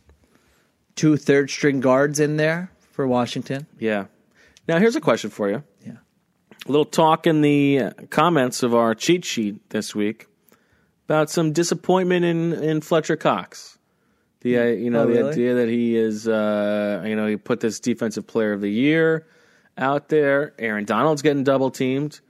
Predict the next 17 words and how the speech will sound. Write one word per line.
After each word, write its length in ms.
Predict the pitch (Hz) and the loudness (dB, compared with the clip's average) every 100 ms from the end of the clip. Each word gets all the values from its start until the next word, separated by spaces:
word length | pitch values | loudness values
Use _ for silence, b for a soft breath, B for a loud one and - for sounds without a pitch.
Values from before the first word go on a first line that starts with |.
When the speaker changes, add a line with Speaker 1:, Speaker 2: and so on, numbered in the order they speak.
| _ _ _ _ | _ _ _ _
Speaker 2:
He's 240 | - 113 120 | -10 -8 -2
still 160 | 175 | 0
getting 240 | 151 135 127 | 2 2 0
sacks. 680 | - 127 127 - - - _ _ _ _ _ _ | 0 2 0 -4 -16 -18 _ _ _ _ _ _
Fletcher 320 | - 110 117 | -8 -4 -4
Cox, 580 | - 120 120 - - - - - - | 0 0 0 -4 -12 -14 -20 -18 -8
production-wise, 920 | 117 113 131 - 151 135 135 143 147 | -4 2 2 2 -2 2 2 2 2
has 120 | 131 | -2
been 120 | 120 117 | 0 0
a 40 | |
little 200 | 117 120 | 2 2
bit 180 | 110 110 | 0 -4
quiet 460 | - 117 127 151 | 0 2 2 0
the 80 | 151 | 0
last 260 | 143 147 - | 0 0 -2
few 160 | 151 | 0
weeks. 400 | 143 151 165 - | 0 0 -4 -12